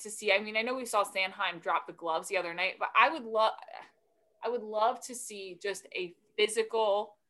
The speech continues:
defenseman that can play on the top D pair. Again, like I said, I know it's u-, like, it's a unicorn.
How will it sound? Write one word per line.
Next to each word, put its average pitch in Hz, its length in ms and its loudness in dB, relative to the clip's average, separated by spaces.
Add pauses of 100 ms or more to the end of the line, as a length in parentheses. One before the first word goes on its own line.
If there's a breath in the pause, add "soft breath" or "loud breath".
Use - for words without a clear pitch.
(220)
defenseman 175 920 -2 (260)
that 165 160 0
can 170 140 -12
play 185 320 2
on 180 100 -2
the 175 60 -6
top 170 420 4
D 170 260 -16
pair. 160 240 -2
Again, 175 420 0 (180)
like 160 180 -6
I 165 40 -8
said, 165 360 0 (180)
I - 60 -20
know 156 140 -8
it's 160 200 -16
u-, 170 200 -20 (100)
like, 151 180 -6 (460)
it's - 100 -20
a 175 40 -16
unicorn. 208 580 -2